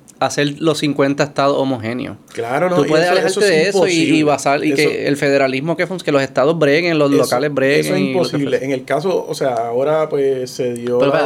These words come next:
Speaker 1: antes,
Speaker 2: decisión.
Speaker 1: mírate, que esto me acordaste, esto, esto es Peak veinte veintidós, lo vi ayer.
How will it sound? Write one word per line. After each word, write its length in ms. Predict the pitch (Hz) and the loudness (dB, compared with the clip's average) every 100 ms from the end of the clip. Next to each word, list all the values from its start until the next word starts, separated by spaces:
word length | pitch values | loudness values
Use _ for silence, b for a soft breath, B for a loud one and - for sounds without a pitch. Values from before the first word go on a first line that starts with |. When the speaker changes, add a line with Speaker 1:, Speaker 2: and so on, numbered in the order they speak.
| - | -2
Speaker 1:
antes, 80 | 135 | -4
Speaker 2:
decisión. 160 | 147 151 | -4 -2
Speaker 1:
mírate, 420 | 143 143 139 113 B B B B | 0 0 0 -2 B B B B
que 80 | - | -6
esto 180 | 135 147 | -2 0
me 120 | 139 | 0
acordaste, 460 | 127 123 120 151 139 | 0 0 0 2 0
esto, 180 | 131 - | -2 -4
esto 120 | 147 | -4
es 60 | 147 | 0
Peak 300 | 160 151 - - | 0 0 -6 -14
veinte 320 | 127 131 127 135 | -4 -2 0 0
veintidós, 420 | 131 131 123 110 - - | 0 0 0 0 -4 -6
lo 180 | 117 113 | -2 2
vi 120 | 123 | 2
ayer. 320 | 127 113 | 2 0